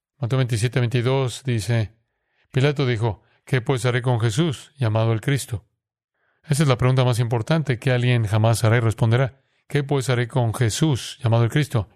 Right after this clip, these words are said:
Y gritaban, "Crucifícalo, crucifícalo, crucifícalo". Pilato se está hundiendo. Él libera a Barrabás para apaciguar a los judíos,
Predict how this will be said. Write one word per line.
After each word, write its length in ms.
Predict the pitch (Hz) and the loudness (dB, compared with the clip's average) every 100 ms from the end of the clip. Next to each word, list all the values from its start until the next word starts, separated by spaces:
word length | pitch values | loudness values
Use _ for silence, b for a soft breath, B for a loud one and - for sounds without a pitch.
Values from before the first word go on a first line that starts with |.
| - | -2
Y 80 | |
gritaban, 480 | 123 113 135 127 107 _ _ _ _ | 0 2 2 0 -2 _ _ _ _
"Crucifícalo, 840 | - 123 - 117 143 135 139 131 120 | -4 -2 0 0 0 0 0 -2 -2
crucifícalo, 920 | 120 - 98 127 110 123 113 110 - _ _ _ _ | -4 -2 0 0 0 -2 0 -2 -6 _ _ _ _
crucifícalo". 880 | - 120 104 110 117 104 110 98 90 _ _ _ _ _ _ _ _ _ _ _ _ _ _ _ - | -6 -4 0 0 0 0 -2 -4 -8 _ _ _ _ _ _ _ _ _ _ _ _ _ _ _ -2
Pilato 560 | 131 120 143 160 170 | 0 2 2 2 -2
se 140 | 135 123 | -2 -2
está 220 | - 127 | 0 0
hundiendo. 540 | 120 113 110 98 85 _ _ _ _ _ _ _ _ _ _ | 2 4 2 0 -6 _ _ _ _ _ _ _ _ _ _
Él 280 | - 117 | -4 0
libera 440 | 117 117 117 151 165 | 2 2 2 2 2
a 20 | |
Barrabás 680 | 151 131 123 135 156 143 - | 2 0 0 0 0 -4 -4
para 200 | 123 113 | -4 -2
apaciguar 560 | 123 110 123 110 139 | -4 -4 -2 0 0
a 40 | 135 | 0
los 200 | 113 95 | -2 -2
judíos, 640 | 107 117 127 123 110 - | 0 2 2 0 -4 -12